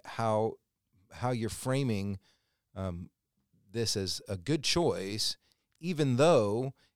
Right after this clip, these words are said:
it means you're, you've got a harder job, more responsibility professionally. Uh, there's more strain on your relationship because you're separated. Uh, and, oh, by the way, you're also playing the part of mom and dad for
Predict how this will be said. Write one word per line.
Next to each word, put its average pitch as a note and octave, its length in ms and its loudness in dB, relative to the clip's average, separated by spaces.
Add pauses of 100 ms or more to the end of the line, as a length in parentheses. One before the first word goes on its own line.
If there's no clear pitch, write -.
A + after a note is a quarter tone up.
it C#3 160 -2
means C3 440 0 (960)
you're, C3 240 0
you've A#2 200 -2
got A#2 180 6 (140)
a G#2+ 80 0
harder C#3+ 400 4
job, F#2 420 -4
more A#2 300 0
responsibility G#2+ 760 -2
professionally. F2 880 -6 (460)
Uh, F#2+ 260 -6
there's G2 300 -2
more A2+ 240 2
strain A#2 340 -2
on G#2 140 0
your G2+ 120 -2
relationship G2+ 560 -4
because F#2 320 -8
you're F2 80 -10
separated. F#2+ 680 -2 (440)
Uh, F#2 180 -6 (140)
and, A2 220 -2
oh, B2 120 0
by G#2 200 2
the G2+ 100 0
way, G2 600 -2
you're G2 320 -4
also G2 560 -2 (240)
playing G2+ 240 0
the F2+ 80 -4
part F#2 260 -4
of F2+ 160 -6
mom F2+ 300 -6
and E2+ 240 -10
dad E2 460 -10
for D#2+ 520 -8